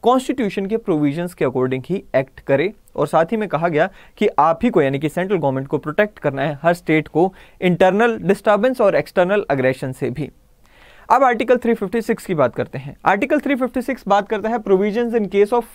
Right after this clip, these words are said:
failure of constitutional machinery in state। अगर कॉन्स्टिट्यूशनल मशीनरी का ब्रेकडाउन होता है, फेल्योर होता है स्टेट में, यानी कि स्टेट कॉन्स्टिट्यूशन के हिसाब से काम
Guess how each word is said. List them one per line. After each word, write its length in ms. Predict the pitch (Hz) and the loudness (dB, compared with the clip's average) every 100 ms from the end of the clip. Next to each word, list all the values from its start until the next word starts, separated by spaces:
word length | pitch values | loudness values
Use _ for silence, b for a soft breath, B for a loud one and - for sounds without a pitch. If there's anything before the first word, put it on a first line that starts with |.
| 220 | 2
failure 340 | 226 233 277 - | 4 6 4 4
of 100 | 214 220 214 | 2 2 -2
constitutional 560 | 208 220 208 208 233 190 | -2 -4 -8 -6 -4 -4
machinery 480 | 175 190 180 208 - | -4 -4 -2 -2 -2
in 180 | 160 165 | -6 -2
state। 280 | 185 139 - - - b b b b b b | 0 0 -2 -18 -20 b b b b b b
अगर 360 | 190 208 285 285 | 2 6 4 4
कॉन्स्टिट्यूशनल 840 | - - 214 208 240 254 220 269 | 0 2 2 2 2 0 2 2
मशीनरी 500 | 233 190 214 202 240 | 2 2 2 2 2
का 120 | 240 | 4
ब्रेकडाउन 460 | 208 175 180 214 220 | 4 4 4 2 2
होता 260 | 190 147 151 | 0 0 0
है, 120 | 123 | -2
फेल्योर 460 | - 190 202 247 | 2 2 4 2
होता 280 | 190 165 170 | 2 2 2
है 140 | 175 202 | 2 0
स्टेट 340 | - 190 143 | 2 2 2
में, 120 | 135 | -2
यानी 160 | 160 185 | -2 -2
कि 100 | 214 | -6
स्टेट 480 | - 208 220 247 220 | -2 2 2 2 0
कॉन्स्टिट्यूशन 680 | 190 180 214 202 190 220 | -2 -2 -4 -6 -4 -6
के 100 | 214 | -4
हिसाब 360 | 190 151 170 165 | -4 -2 0 0
से 160 | - 170 | -2 -4
काम 360 | 165 170 185 | 0 0 -2